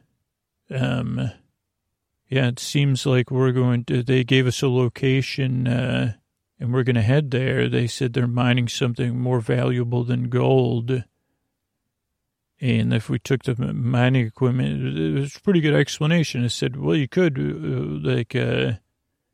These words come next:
there would be a swift response, they said, and that, that if we tried to hold the ship,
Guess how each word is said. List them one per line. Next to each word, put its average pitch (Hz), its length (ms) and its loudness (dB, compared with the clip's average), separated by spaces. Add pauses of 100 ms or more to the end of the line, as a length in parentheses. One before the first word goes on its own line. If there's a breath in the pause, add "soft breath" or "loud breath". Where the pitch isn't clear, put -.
(160)
there 139 160 0
would 131 120 0
be 147 160 4
a 139 180 2
swift 160 500 -2
response, 131 680 2
they 127 200 0
said, 123 720 -2 (800)
and 131 180 0
that, 135 300 0
that 120 260 2
if 139 280 -2
we 123 240 0 (100)
tried 131 260 2
to 123 80 0
hold 123 280 0
the 120 80 -2
ship, 127 380 -2